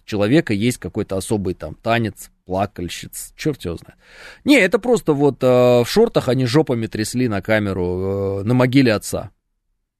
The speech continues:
Ну, вы можете, э, как бы, м, в-, в-, точнее, не вы, а кто угодно может сколько угодно объяснять, что в этом, э, нет ничего страшного, или это обыденность, или что-то, но это речь идет о том, что они, ну, сумасшедшие.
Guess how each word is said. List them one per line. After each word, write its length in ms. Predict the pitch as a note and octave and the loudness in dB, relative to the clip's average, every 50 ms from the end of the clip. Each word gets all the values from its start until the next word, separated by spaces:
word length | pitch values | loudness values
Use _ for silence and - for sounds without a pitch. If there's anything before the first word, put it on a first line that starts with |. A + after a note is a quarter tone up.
| _ _ _ _ _ _ _ _ _ _ - - - - _ _ _ | _ _ _ _ _ _ _ _ _ _ -20 -20 -20 -20 _ _ _
Ну, 260 | B2+ D#3+ G3 G#3+ G3+ - | 2 4 4 4 2 0
вы 220 | D#3+ F#3 A#3+ B3+ | -2 -2 0 0
можете, 400 | A#3 A#3 A#3+ A3+ F#3 - A3 G#3+ | 2 2 0 0 0 2 2 2
э, 260 | F3+ - - D3+ C#3+ | 2 4 2 2 2
как 160 | C3+ D#3 C#3+ | 2 2 2
бы, 140 | C#3+ C#3+ B2+ - | 2 0 2 2
м, 240 | D3 C#3+ C3 B2 | 0 0 0 0
в-, 180 | C3 C#3+ D3 - - | 0 -2 -2 -2 -4
в-, 140 | F3 F3 - - - | -10 -12 -12 -4 -2
точнее, 260 | F3+ - - D3 A#2+ | -2 0 0 0 2
не 120 | C3 D3 | 2 2
вы, 180 | D#3 F3+ - F#3+ | 4 4 2 2
а 220 | - C#3 C3+ A#2+ | 2 2 0 0
кто 260 | - - - - A#3+ | -2 0 0 2 4
угодно 520 | G3+ F3 E3+ D#3 D#3+ G3 F#3 D3+ B2+ C3 A#2+ | 4 4 4 4 6 6 4 4 2 -2 -4
может 300 | A#2+ A#2+ A2+ A2+ A2+ - | -4 -4 -6 -6 -10 -12
сколько 360 | - - D#3+ D3 B2 - C#3 | -2 2 2 2 2 0 -2
угодно 400 | C3+ C3+ C3+ C3+ B2 G2+ G#2+ G#2+ | -2 2 2 0 0 0 -2 -4
объяснять, 500 | G#2+ G#2 A#2+ A#2+ - - C3+ B2 A2 - | -2 -2 -2 -4 -2 0 0 0 0 -2
что 180 | - - A#2+ A2+ | -4 -6 -2 0
в 40 | |
этом, 400 | A#2+ A#2 A2+ A2+ G#2+ G#2+ G#2 G#2 G#2 | 0 0 0 -2 -2 -2 -4 -4 -4
э, 360 | G#2 G#2 G#2 G#2 G#2 G2+ G2+ | -4 -4 -4 -2 -4 -4 -2
нет 200 | G#2+ A#2 A#2 A#2 | -2 -2 -2 -2
ничего 220 | B2 A#2+ - A#2+ A2+ | -4 -6 -6 -6 -6
страшного, 640 | - - A#2 A#2+ C3+ D3+ C#3 - A#2+ A2 G#2 G2+ G2 | -6 -2 2 2 4 2 2 0 -4 -6 -4 -4 -4
или 140 | G2 G2+ | -2 -2
это 440 | G2+ G2 - F#2+ F#2+ F#2+ F#2+ F#2+ F#2+ | -2 -2 -2 -2 0 0 2 0 0
обыденность, 560 | G2 G#2+ A#2+ C3 B2+ C3 B2 A2 G2+ - - | 0 0 0 0 0 0 -2 -2 -4 -6 -6
или 80 | G2 F#2+ | -8 -8
что-то, 360 | - - E3+ F3+ E3+ C3 A#2 | -6 -6 -8 -8 -6 -6 -6
но 240 | A2 A2+ B2+ D3 D3 | -4 -2 -2 -2 0
это 240 | C3 D#3 - - F#3 | -2 -2 -4 -2 -2
речь 240 | C3+ C#3 - - F#3 | -2 -2 -2 -4 -2
идет 200 | F#3+ F#3+ E3+ D3 | -2 -2 -2 -2
о 60 | - | -4
том, 200 | - G#3 A#3+ A3+ | -2 -2 -2 -2
что 220 | - - C3 A#2 | -4 -4 -2 0
они, 340 | A#2 C3 F3 F#3 C#3+ G2+ F#2 | 2 2 2 2 2 0 -2
ну, 220 | F#2 A2 C3 A#2 | -4 -6 -8 -8
сумасшедшие. 640 | - - A2+ C#3+ E3+ F#3+ D#3 B2+ - - - F#3 F3 | -8 -6 -4 -4 -2 -2 -2 -4 -4 -8 -10 -12 -12